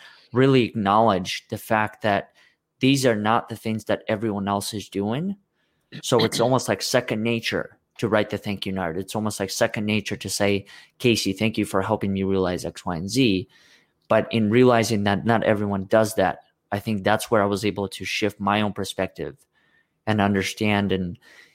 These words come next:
Speaker 1: and really try and start this journey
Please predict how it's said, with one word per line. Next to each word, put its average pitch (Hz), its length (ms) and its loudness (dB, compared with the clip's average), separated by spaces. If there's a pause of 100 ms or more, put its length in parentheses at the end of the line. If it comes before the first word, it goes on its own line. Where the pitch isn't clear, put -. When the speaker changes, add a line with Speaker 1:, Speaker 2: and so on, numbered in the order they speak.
(140)
Speaker 1:
and 107 120 -2
really 156 200 6
try 135 220 0
and 113 220 0 (320)
start - 640 2 (180)
this 107 220 0
journey 98 480 -2